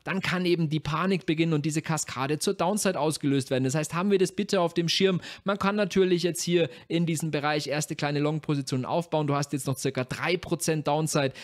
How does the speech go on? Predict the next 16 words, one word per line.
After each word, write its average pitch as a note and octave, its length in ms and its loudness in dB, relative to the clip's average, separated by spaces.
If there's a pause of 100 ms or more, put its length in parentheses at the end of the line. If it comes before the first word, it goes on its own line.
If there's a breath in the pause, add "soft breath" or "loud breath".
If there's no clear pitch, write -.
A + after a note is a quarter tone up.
im D#3+ 180 2
S D#3 220 0
und D#3 100 2
P D3+ 160 2
fünfhundert C#3+ 220 0 (540 loud breath)
und D#3+ 160 0
dann D3 180 -2
kommt's D3 320 0
hier C#3 120 2
zum B2+ 240 0 (100)
absoluten F3+ 640 0
Showdown, C#3 480 2 (200 loud breath)
ob D#3+ 280 0 (180 loud breath)
die F3+ 120 4
Juni-Tiefs C3 520 4
halten. G#2+ 280 2